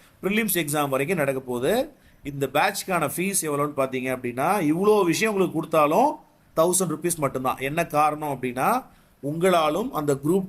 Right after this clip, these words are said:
டூங்கிற லெவலை அடைய முடியணும். நீங்களும் நிச்சயமா குரூப் டூ பதவியில உட்கார்றதுக்கு உங்களுக்கும் தகுதி இருக்கு.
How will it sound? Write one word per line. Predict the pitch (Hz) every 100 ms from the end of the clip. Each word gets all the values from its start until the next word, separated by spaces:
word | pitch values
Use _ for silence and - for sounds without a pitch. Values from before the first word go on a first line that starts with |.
| -
டூங்கிற | 220 233 202 180 127 95
லெவலை | 131 147 165 175
அடைய | 143 151 160
முடியணும். | 147 139 127 135 131 101 - - _ _
நீங்களும் | 160 208 220 202 247 202
நிச்சயமா | 175 175 160 151 170 214 214 - - -
குரூப் | 160 247 262 -
டூ | 240 262 262
பதவியில | 180 196 185 180
உட்கார்றதுக்கு | 190 165 180 170 156 151
உங்களுக்கும் | 190 175 180 190 185 208 208
தகுதி | 151 151 165
இருக்கு. | 151 143 147 127 127 104